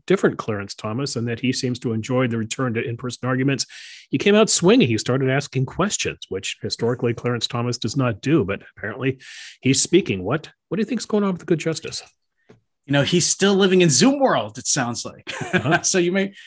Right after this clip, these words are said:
Speaker 2: remember for the, uh, during the lockdown period, the court went to oral argument over the phone, essentially. And so since there was no way to really replicate,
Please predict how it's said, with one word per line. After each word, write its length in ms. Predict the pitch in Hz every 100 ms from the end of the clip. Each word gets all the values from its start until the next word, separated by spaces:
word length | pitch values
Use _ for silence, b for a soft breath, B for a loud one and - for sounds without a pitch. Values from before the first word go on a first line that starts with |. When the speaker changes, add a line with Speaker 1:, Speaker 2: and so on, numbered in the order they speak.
| B
Speaker 2:
remember 240 | 185 214 196
for 300 | - 156 147
the, 320 | 143 135 135
uh, 160 | 123 123
during 220 | 123 175
the 60 | 147
lockdown 520 | 156 208 202 135 117
period, 320 | - 110 110
the 80 | 120
court 400 | 123 - 139 - _
went 280 | 123 117 -
to 420 | - 120 117 110 b b b _
oral 240 | 135 127
argument 580 | 123 139 127 113 - - _ _ _ -
over 200 | 131 139
the 80 |
phone, 340 | 127 - 135 175
essentially. 600 | 101 120 104 - - - B B _
And 100 | 131
so 280 | - 139 135
since 320 | - 170 156
there 120 | 156
was 240 | 139 131 120
no 300 | 135 143 143
way 320 | 131 131 127
to 180 | 123 117
really 220 | 120 120
replicate, 480 | 117 127 135 -